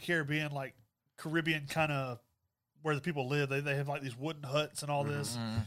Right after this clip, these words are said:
Speaker 1: but then you have, like, bipedal cats that, like, cook
Speaker 3: Oh,
Speaker 1: food
Speaker 3: yeah.
Speaker 1: and all s-, just all sorts of weird
Speaker 3: It's,
Speaker 1: stuff.
Speaker 3: it's strange.
Speaker 2: Huh?
Speaker 3: Yeah,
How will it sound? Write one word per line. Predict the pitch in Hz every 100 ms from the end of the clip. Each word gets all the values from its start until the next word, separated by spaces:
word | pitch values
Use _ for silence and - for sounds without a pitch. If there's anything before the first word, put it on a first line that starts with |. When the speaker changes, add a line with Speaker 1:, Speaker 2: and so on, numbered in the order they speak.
| -
Speaker 1:
but | 160
then | 165
you | 175
have, | 165 147
like, | 143 135 - _ _ _ 139
bipedal | 147 156 156 151 143 123 -
cats | 170 156 - -
that, | 147
like, | 139 135 - - - -
cook | 415
Speaker 3:
Oh, | -
Speaker 1:
food | 120
Speaker 3:
yeah. | 170 185
Speaker 1:
and | 175
all | 165
s-, | 165 - -
just | 269 185
all | 202
sorts | 170 156
of | 135
weird | 135
Speaker 3:
It's, | 139
Speaker 1:
stuff. | - 143
Speaker 3:
it's | 247
strange. | 175 143 135 135 123
Speaker 2:
Huh? | 139
Speaker 3:
Yeah, | 135